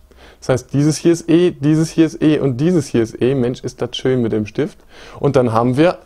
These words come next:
den Flächeninhalt A als C plus D mal E plus E plus E oder C plus D mal E mal drei. Gut, das ist das erste. Und das zweite ist, auch hier wieder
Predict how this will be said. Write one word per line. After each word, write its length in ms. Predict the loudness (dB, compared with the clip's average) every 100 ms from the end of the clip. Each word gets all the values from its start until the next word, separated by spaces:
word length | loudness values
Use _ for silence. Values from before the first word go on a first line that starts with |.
| -2
den 160 | 0 0
Flächeninhalt 760 | 0 -2 0 -2 0 -2 0
A 280 | -2 0 -2
als 420 | -2 0 0 -2 -16 -20 -20 -10
C 340 | -4 0 2
plus 360 | 0 -2 -2 -2
D 480 | 0 2 4 2 0 -14 -20 -20 -4
mal 540 | -2 0 2 0 -2 -6 _ 0
E 140 | 0
plus 240 | 0 -2
E 100 | 0
plus 220 | 0 -2 0
E 200 | 2 2
oder 240 | 2 0
C 220 | 0 -2
plus 260 | 0 -4 -2
D 180 | 0 0
mal 300 | 0 -2 -4 -4
E 280 | 0 0 -2 -14 _ _ _ _ _
mal 180 | 0 2
drei. 300 | 0 -2 -6 _ _ -20 -20 _ -20 -20 _ _ -20 -20 -18 -20 2
Gut, 180 | 4
das 140 | 4 0
ist 140 | 0
das 120 | -2
erste. 560 | 0 -2 -2 -2 -4 -4 -12 -20 -20 -20 -20
Und 260 | 0 2 4
das 260 | 2 0 -8
zweite 600 | -2 2 4 4 4 2
ist, 400 | 2 0 0 0
auch 200 | 0 0
hier 440 | 0 4 4 2
wieder 320 | 2 2 2